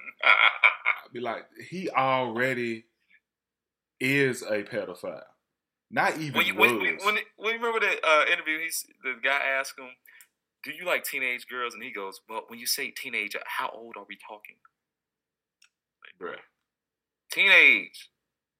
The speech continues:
Speaker 1: Like, however you want to define that, where you, it ends at sixteen, thirteen, eighteen, whatever the hell you going. If you think that person's a teenager, wherever you define it, you should be saying, "No,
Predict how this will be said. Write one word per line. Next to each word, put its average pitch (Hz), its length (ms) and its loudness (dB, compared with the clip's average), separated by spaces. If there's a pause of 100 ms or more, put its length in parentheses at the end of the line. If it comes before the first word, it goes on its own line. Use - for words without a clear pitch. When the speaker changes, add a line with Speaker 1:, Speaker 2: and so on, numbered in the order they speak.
(460)
Speaker 1:
Like, 170 140 8
however 240 300 8
you 240 80 -4
want 233 220 4
to 202 60 -6
define 214 400 6
that, 160 200 -2
where 156 100 -2
you, 170 220 -6
it 180 100 -12
ends 175 240 -6
at 123 200 -2
sixteen, 196 680 -8
thirteen, 180 520 -2
eighteen, 190 400 -2
whatever 233 240 4
the 226 60 -4
hell 220 120 6
you 208 120 -12
going. 220 320 2 (480)
If - 220 2
you 277 220 2
think 254 300 2
that 233 180 10
person's 208 360 4
a 151 60 -14
teenager, 165 680 4 (760)
wherever 214 260 4
you 185 320 -2
define 233 460 6
it, 170 220 -2 (560)
you 208 100 -2
should 240 160 -2
be 214 100 0
saying, 190 360 -2
"No, 180 320 0